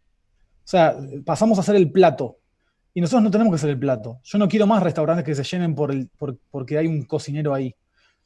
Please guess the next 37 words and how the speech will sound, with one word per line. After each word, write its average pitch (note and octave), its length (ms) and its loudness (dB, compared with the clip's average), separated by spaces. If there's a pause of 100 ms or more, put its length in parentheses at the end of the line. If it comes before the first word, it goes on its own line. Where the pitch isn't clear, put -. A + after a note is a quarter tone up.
(220)
Un E3+ 80 -6
cocinero F3 400 2
X. C#3 360 -4
Yo F#3 140 -6
quiero A3 120 6
que E3 180 4 (120)
los D#3 140 -2
restaurantes E3 360 -2
se - 80 -6
llenen G3+ 160 0
porque D3 180 -2
la C#3 120 -4
comida D#3 260 -4
está C#3 140 -4
buena. D3 360 -2 (1040)
O D3 100 -10
sea, C3 500 -2 (120)
eh, C#3+ 320 -4
y, E3 180 4 (160)
y E3 40 -2
no F#3 120 0
quiero A3 200 8
ver G#3+ 120 8
más G#3+ 180 0
fotos D3 260 -2
de C3+ 80 -6
comida. B2+ 460 -8 (160)
Me D#3+ 100 -2
dan F3 160 -2
asco - 300 -6
ya. A#2 180 -14 (580)
Quiero, F#3+ 200 6
tipo, D#3 520 4
no F3 140 -4
quiero B3 160 2
ver C#4+ 80 6
más. - 320 0